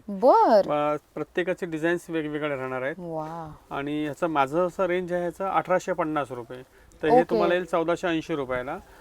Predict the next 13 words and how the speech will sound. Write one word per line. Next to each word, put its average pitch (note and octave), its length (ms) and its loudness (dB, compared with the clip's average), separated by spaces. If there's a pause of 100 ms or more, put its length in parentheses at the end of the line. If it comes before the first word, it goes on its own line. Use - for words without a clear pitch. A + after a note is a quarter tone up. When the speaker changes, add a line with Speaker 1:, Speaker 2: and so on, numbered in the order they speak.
(140)
Speaker 2:
आणि D3 140 -4
काही E3 180 4
Speaker 1:
बरं. F3+ 100 0
Speaker 2:
सतराशे F3 360 0
पन्नासचे F3 440 -2
पण D3+ 220 -2
आहेत, E3 200 -4
ते F3 60 -2
तुम्हाला F3+ 280 0
चौदाशे F#3+ 420 4
रुपयाला C#3 300 0
येणार B2+ 180 -4
आहेत. B2 100 -4